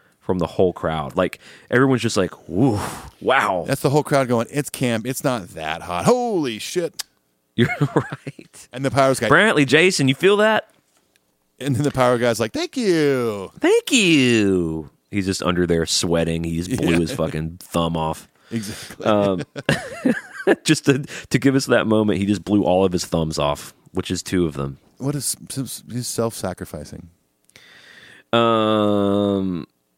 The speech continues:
Speaker 1: Kirk did a great job with the solo. It's one of my favorite solos. By the way,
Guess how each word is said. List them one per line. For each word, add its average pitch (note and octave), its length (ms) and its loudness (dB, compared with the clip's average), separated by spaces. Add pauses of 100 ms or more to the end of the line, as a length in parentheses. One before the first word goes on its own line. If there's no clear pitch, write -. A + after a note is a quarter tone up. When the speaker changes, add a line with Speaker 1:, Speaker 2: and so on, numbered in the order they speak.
(440)
Speaker 1:
Kirk C3+ 240 2
did A#2+ 120 6
a A2 40 2
great G#2+ 200 2
job G#2+ 140 4
with F#2+ 80 0
the F2 60 -6
solo. G#2 200 4
It's G2+ 120 0
one C3 80 2
of A2 60 2
my F#2+ 80 2
favorite F2 300 2
solos. D#2 540 2
By D#3 220 2
the F3+ 80 4
way, G#2+ 420 2